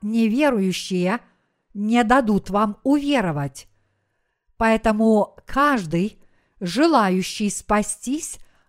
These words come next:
от всех своих грехов, должен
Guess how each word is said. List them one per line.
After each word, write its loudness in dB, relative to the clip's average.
от 2
всех -2
своих 2
грехов, -2
должен 4